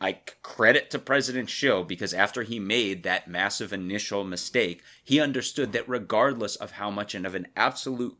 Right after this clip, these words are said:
cluster it was going to be to back out of that,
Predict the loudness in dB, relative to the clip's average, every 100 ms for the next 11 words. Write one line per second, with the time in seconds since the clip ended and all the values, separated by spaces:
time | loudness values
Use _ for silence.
0 | -14 -16 -4 -2 0 -2 -4 -4 -6 -10
1 | -6 -6 -8 -10 -6 -6 -6 -12 -10 -6
2 | -4 4 6 6 4 2 4 4 0 -6
3 | -10 -12